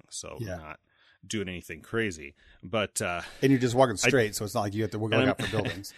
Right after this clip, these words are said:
Speaker 1: <laughs> and I'm just walking straight. So I did that. I took the, the, um, Joy-Cons off of the Switch and put 'em on the little thing, which I have, I had, I don't think I've ever done before. Like, I've always played it handheld mode. I don't hook it into the T V or anything.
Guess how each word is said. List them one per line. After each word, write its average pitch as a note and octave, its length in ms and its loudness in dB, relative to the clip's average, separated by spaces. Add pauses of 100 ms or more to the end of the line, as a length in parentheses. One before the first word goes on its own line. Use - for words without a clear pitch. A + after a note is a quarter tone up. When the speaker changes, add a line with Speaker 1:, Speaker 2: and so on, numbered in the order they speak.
Speaker 1:
<laughs> - 140 -8
and B2 120 4
I'm A#2+ 80 4
just A#2+ 220 2
walking B2 320 4
straight. G2+ 340 0
So A2+ 280 4 (280)
I A2+ 80 0
did C3+ 260 2
that. A#2 300 6 (280)
I A2 80 0
took - 360 -2
the, G2+ 320 0 (640)
the, G2+ 140 -8 (380)
um, F2 360 -6
Joy-Cons A2+ 580 -2
off F#2+ 260 -4
of G2 160 -4
the G#2+ 80 -4
Switch - 440 -2
and F2 160 -6
put G#2+ 140 -4
'em G2 120 0
on F#2+ 160 -4
the F2+ 40 -6
little F#2 180 -6
thing, G2+ 280 -4
which G#2+ 160 -4
I F#2 100 -2
have, F#2+ 180 -6 (200)
I E2+ 60 -12
had, F#2 200 -6
I F#2+ 80 -14
don't D#3+ 160 -8
think - 180 -12
I've G#2 160 -10
ever E2+ 200 -8
done E2+ 260 -8
before. D2 320 -14
Like, C2+ 140 -16
I've F2+ 80 -14
always F#2 240 -6
played F#2+ 260 -6
it D#2+ 120 -8
handheld D#2 420 -12
mode. D#2 240 -12
I - 60 -16
don't - 200 -16
hook - 180 -12
it D2+ 80 -18
into D2 220 -14
the D#2 60 -16
T E2 200 -14
V E2+ 200 -12
or D#2 80 -12
anything. F#2+ 520 -8